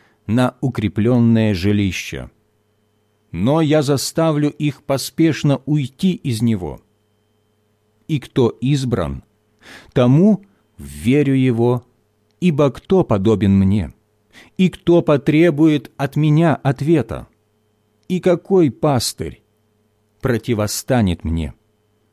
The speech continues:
Итак, выслушайте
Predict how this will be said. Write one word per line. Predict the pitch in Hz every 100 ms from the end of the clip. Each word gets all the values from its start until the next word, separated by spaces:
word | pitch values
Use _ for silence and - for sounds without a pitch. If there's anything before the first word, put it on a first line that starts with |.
| _ _ _ _ _ _ _ _ _ _ _ _ _ _ _ _ _ _ _ _ _ _ _ _ _
Итак, | 98 123 143 151 - - - _ _ _ _ _ _ _ _ _ _ _ _ _ _ _ _ _
выслушайте | 78 69 113 196 - 196 185 - 170 160 - 160 156